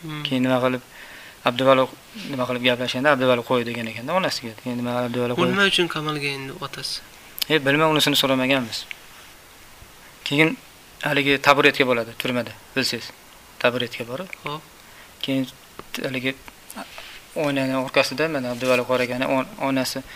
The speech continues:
Speaker 2: o'g'limni ko'rsat, o'g'limni ko'rsat, bunday, bunday qilib tikilib tursa, prokuror chiqib qolgan ekanda. "Kim bunga ijozat berdi ko'rishishga, nimasi bilan?" deb turib, o'g'lasi, men sira, ana shu Abduvali qora akani dadasi ham g'ayratli odam bo'lgan ekanda. Shu taburetkani olib boru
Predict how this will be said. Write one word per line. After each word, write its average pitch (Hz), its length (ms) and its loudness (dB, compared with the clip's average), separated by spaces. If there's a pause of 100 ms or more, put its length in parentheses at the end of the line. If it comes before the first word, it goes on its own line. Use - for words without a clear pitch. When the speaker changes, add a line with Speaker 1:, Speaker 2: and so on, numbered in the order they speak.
(240)
Speaker 2:
o'g'limni 143 340 2
ko'rsat, 143 300 2
o'g'limni 143 300 2
ko'rsat, 143 280 4
bunday, 143 300 6
bunday 143 220 6
qilib 143 260 6
tikilib - 280 -2
tursa, 135 280 2 (460)
prokuror 135 360 6
chiqib - 260 2
qolgan 123 220 2
ekanda. 120 300 -6 (880)
"Kim - 200 4 (120)
bunga 196 220 4
ijozat 185 460 6
berdi 175 240 4
ko'rishishga, 175 520 6 (300)
nimasi 156 420 2
bilan?" 156 320 4
deb 139 140 2
turib, 139 220 -6
o'g'lasi, 139 320 2
men 139 140 -2
sira, 147 220 -2 (560)
ana 139 160 -2
shu 139 80 2
Abduvali 135 340 2
qora 135 180 2
akani 139 240 0
dadasi 131 260 4
ham 131 100 2 (100)
g'ayratli 139 480 4
odam 131 200 2
bo'lgan 120 200 -4
ekanda. 127 320 -10
Shu - 160 -8 (180)
taburetkani 143 540 4
olib 143 280 0
boru 147 220 4